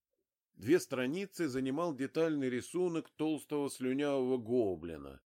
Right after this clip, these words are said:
с кожистыми крыльями и ржавым палашом. Гоблин грыз человеческую руку.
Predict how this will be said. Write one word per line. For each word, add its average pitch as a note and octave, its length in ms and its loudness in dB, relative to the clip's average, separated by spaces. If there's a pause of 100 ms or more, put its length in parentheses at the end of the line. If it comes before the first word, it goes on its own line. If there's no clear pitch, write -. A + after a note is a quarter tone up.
(180)
с - 100 -20
кожистыми A#2+ 580 0
крыльями D#3 600 -2
и C3 220 -2
ржавым B2+ 440 0
палашом. F#2 760 -6 (640)
Гоблин E3 520 6
грыз C3 300 -2
человеческую B2+ 920 -2
руку. C#2+ 580 -8